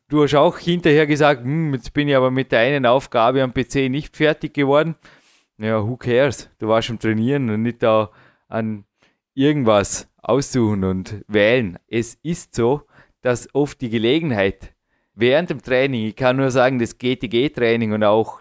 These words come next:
das in meinem PowerQuest zwei beschriebene Training teilweise, gerade das vom Leon Schmal beschriebene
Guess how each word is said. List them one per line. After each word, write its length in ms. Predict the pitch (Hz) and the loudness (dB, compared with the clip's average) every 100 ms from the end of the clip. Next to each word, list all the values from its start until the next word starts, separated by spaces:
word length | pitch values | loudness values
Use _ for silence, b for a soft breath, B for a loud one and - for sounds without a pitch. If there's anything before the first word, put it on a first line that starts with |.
| - | -6
das 180 | 113 113 | -4 -2
in 280 | 123 117 110 | -4 -4 -2
meinem 420 | 110 117 110 101 b b b b b | -2 -2 -4 -8 b b b b b
PowerQuest 500 | 104 131 139 123 - | 2 2 2 -4 -4
zwei 500 | 110 104 147 139 101 | 0 2 2 0 -6
beschriebene 560 | - 113 110 127 120 110 | -8 -4 -2 -2 -2 -4
Training 440 | - 110 113 107 | -2 -2 0 -4
teilweise, 720 | - 101 107 107 104 107 98 | -2 0 2 0 0 -4 -8
gerade 520 | - 113 101 117 120 110 b b b | -6 0 2 2 0 -4 b b b
das 220 | 110 110 | -2 -2
vom 220 | - 113 | -4 -2
Leon 280 | 113 120 110 | 0 0 0
Schmal 540 | - 107 98 131 135 - - | -2 0 2 0 -2 -8 -10
beschriebene 800 | 117 117 127 127 120 117 110 | -6 -4 -4 -2 -2 0 -2